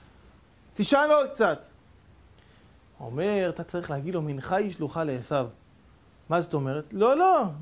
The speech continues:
אתה אומר עכשיו ליצר הרע, "אני לא הולך להתפלל, אני קם עכשיו להכין לעצמי איזה שוקו חם, עם מקופלת ליד ואיזה עוגה טובה, ככה כמו שצריך, אחר כך אני אחזור לישון."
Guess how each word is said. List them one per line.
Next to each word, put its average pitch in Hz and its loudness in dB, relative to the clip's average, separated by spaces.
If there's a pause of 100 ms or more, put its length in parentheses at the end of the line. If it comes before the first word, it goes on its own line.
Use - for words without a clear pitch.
(180)
אתה - -8
אומר 165 -2
עכשיו 139 -2
ליצר 135 -2
הרע, 139 0
"אני 175 0
לא 247 4
הולך 320 0
להתפלל, 190 2
אני 156 -2
קם 151 -6
עכשיו 151 -8 (640)
להכין 135 -6
לעצמי 147 -6
איזה 120 -4
שוקו - -12
חם, 143 -4 (580)
עם 139 -8
מקופלת 139 -4
ליד 143 0
ואיזה 127 -6
עוגה 147 -2
טובה, 135 -2
ככה 147 -8
כמו 156 -10
שצריך, 180 -4 (600)
אחר 208 0
כך 214 -4
אני 165 -4
אחזור 147 -4
לישון." 131 -8